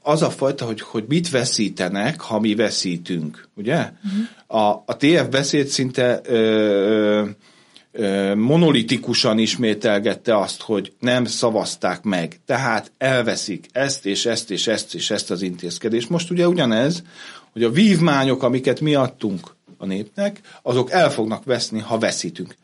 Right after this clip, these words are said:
Speaker 1: Tehát bejött a potenciális vereség lehetősége a képbe, mint,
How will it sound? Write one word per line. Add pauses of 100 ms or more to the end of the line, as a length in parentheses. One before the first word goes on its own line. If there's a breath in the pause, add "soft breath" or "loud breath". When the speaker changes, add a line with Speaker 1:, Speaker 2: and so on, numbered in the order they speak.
Speaker 1:
Tehát
bejött (160)
a (260)
potenciális
vereség (100)
lehetősége
a
képbe,
mint,